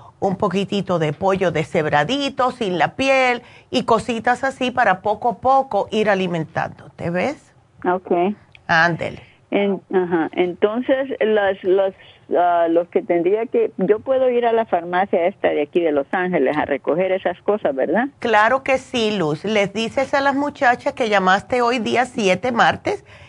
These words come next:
Speaker 1: le das tu
Speaker 2: Ok.
Speaker 1: nombre y te encuentran la nota seguidita.
Speaker 2: Entonces ahí ellos van a tener toda la información de lo que necesitan.
Speaker 1: Exactamente. Todo ahí.
Speaker 2: Ok.
Speaker 1: Bueno.
Speaker 2: Pues muchísimas gracias. Ha sido un placer hablar con usted.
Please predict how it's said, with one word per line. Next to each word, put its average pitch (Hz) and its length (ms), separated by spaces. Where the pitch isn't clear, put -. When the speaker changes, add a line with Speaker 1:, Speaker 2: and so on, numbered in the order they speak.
Speaker 1:
le 190 180
das 233 200
tu 302 120
Speaker 2:
Ok. 277 60
Speaker 1:
nombre 285 360
y 285 60
te 262 120
encuentran 202 560
la 185 120
nota 143 440
seguidita. 165 840
Speaker 2:
Entonces 190 520
ahí 196 220
ellos 196 260
van 196 200
a - 20
tener 190 360
toda 190 200
la 185 80
información 180 540
de 180 80
lo 170 100
que 165 100
necesitan. 160 720
Speaker 1:
Exactamente. 175 1200
Todo 214 360
ahí. 170 240
Speaker 2:
Ok. 196 360
Speaker 1:
Bueno. 214 560
Speaker 2:
Pues 202 160
muchísimas 277 400
gracias. 277 380
Ha 285 100
sido 277 240
un 277 80
placer 254 480
hablar 247 300
con 233 180
usted. 233 280